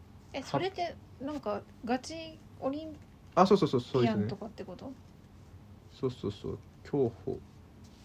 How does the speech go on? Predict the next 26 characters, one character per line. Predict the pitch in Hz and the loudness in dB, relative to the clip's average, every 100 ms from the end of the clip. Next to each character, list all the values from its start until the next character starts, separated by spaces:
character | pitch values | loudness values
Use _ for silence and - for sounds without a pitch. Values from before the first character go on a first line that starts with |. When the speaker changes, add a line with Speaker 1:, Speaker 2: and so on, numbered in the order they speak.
| - - - 247 | -20 -20 -12 -4
Speaker 1:
私 | 247 254 427 466 | -2 -2 -6 -4
た | 339 330 | -4 -4
ち | 294 | -4
の | 285 277 | -6 -6
競 | - 320 | -6 -6
歩 | 302 285 277 | -4 0 0
は、 | - 285 202 208 - | 2 0 0 -4 -12
<laughs> | - - | -20 -4
キ | 240 | 2
ロ | 247 | 4
八 | 254 208 - | 4 0 -2
分 | 190 | -2
ぐ | 190 | 0
ら | 196 | 0
い | |
な | 180 | -2
ん | 202 165 | -4 -6
だ | 185 196 | -6 -6
よ | 285 | -8
ね、 | - | -12
き | - | -14
っ | |
と | - | -8
ね。 | 180 202 247 - - - - | -6 -6 -8 -16 -20 -20 -6
Speaker 2:
い | |
や、 | 294 | -2